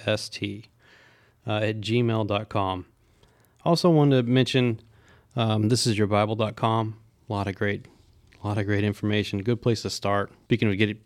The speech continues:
good places to start, that, those basic principles, that Essential Bible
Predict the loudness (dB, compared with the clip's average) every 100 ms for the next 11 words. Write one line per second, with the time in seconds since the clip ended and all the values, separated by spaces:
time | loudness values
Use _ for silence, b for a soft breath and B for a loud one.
0 | -4 -2 0 0 0 -6 -2 0 0 -4
1 | _ b b b b b -4 -4 -6 -14
2 | -12 -4 -4 2 2 2 0 2 2 2
3 | 0 0 0 -2 2 2 4 2 2 0
4 | 2 2 0 0